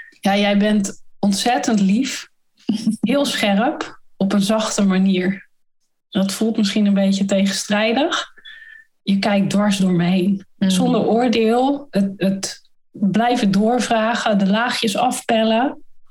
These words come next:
Speaker 1: naar de kern. En ja, fenomenaal. Ik vind je echt een ongelofelijke professional.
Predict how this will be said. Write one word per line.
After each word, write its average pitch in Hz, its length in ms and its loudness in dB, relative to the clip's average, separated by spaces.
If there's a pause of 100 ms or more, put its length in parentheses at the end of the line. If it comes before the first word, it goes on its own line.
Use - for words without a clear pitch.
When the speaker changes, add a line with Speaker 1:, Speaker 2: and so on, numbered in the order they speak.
(340)
Speaker 1:
naar 226 140 0
de 208 120 2
kern. 190 540 0 (300)
En 214 500 0 (480)
ja, 196 460 0 (180)
fenomenaal. 196 1040 0 (260)
Ik 196 160 0
vind 208 260 2
je 196 100 -2
echt 202 220 -2
een 196 240 0 (100)
ongelofelijke 220 1000 0
professional. 233 920 0